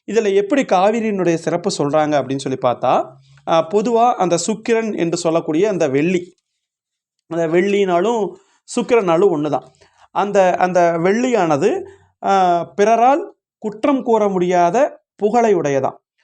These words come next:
அது நிரந்தரமா வடதிசையில இருக்கணுமா வானத்துல. அந்த மீன் திசையில், அந்த திசையிலிருந்து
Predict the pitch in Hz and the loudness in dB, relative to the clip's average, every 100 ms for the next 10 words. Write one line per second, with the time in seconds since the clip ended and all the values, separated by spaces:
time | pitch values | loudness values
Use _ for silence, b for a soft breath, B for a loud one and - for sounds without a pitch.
0 | _ _ _ - 214 190 202 240 233 202 | _ _ _ -2 -2 0 0 2 2 2
1 | 233 185 170 202 220 - 202 180 160 156 | 2 2 2 2 0 0 0 2 0 0
2 | 151 139 - 147 156 156 139 127 b b | 0 -2 -2 0 0 0 -4 -4 b b
3 | b b b 190 208 202 196 262 269 - | b b b -4 0 0 2 2 0 -4
4 | 208 202 240 226 202 - 175 170 165 196 | -8 -2 0 2 0 0 0 0 0 0
5 | 220 202 185 208 | 0 0 0 -2